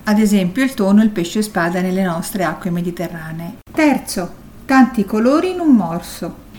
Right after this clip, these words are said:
Gli ortaggi sono indispensabili per donare freschezza, corpo e croccantezza a ogni panino che si rispetti,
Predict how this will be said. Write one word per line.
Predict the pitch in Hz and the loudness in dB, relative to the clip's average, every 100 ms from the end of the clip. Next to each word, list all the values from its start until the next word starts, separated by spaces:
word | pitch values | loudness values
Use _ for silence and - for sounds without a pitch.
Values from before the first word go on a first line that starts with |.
| - - | -10 0
Gli | 247 | 2
ortaggi | 262 240 180 165 190 | 2 2 2 2 0
sono | 190 226 | 2 6
indispensabili | 240 240 - 247 214 196 156 160 156 175 | 6 6 2 0 2 -2 -2 -2 -4 -4
per | 185 | -6
donare | 196 180 175 175 | -4 -2 -2 -2
freschezza, | 175 170 - 262 262 - - 170 | -4 -8 -4 0 2 0 -4 -6
corpo | - 277 311 226 | 0 2 2 -2
e | 208 | -4
croccantezza | 214 208 - 208 208 208 214 - - - | -2 -6 -2 -2 0 0 0 -4 -4 0
a | 214 | 4
ogni | 277 262 | 6 6
panino | 247 269 339 359 - | 6 4 2 0 -2
che | 294 | -2
si | - | -2
rispetti, | 233 214 - 143 170 - 160 | -2 -2 -6 -8 -8 -10 -12